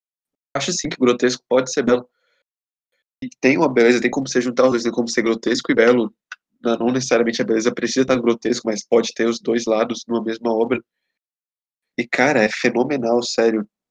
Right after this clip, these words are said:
Eu acho que qualquer pessoa deveria ver esse, esse anime, porque são, são só vinte episódios, quinze? Não, são só dez episódios também, é vinte minutinhos de episódio, então, por favor, pessoal, vocês têm que ver isso, cara.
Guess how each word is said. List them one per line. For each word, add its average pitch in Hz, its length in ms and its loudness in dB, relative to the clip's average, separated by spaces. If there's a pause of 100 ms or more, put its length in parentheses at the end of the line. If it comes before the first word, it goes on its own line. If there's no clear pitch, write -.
(140)
Eu 113 180 0
acho 107 140 -2
que 123 80 0
qualquer 120 280 2
pessoa 123 440 4 (300)
deveria 117 420 6
ver 107 220 2
esse, 110 300 -4 (720)
esse - 120 2
anime, 120 240 2
porque 120 220 -2
são, 147 160 0
são 139 120 -2
só 175 120 4
vinte 170 240 -4
episódios, - 880 -10
quinze? 165 260 -4 (100)
Não, - 260 4
são 117 120 -4
só 151 120 2
dez 147 300 4
episódios 110 460 0
também, 110 300 -2
é 104 40 -4
vinte 113 280 -8
minutinhos 120 480 -2 (1080)
de 110 60 2
episódio, 117 440 4
então, 113 200 0 (160)
por 127 160 0
favor, 131 300 0
pessoal, - 240 -4 (500)
vocês 101 140 -4
têm 107 140 -2
que 107 160 -10
ver 123 80 0
isso, - 220 -2
cara. - 800 -20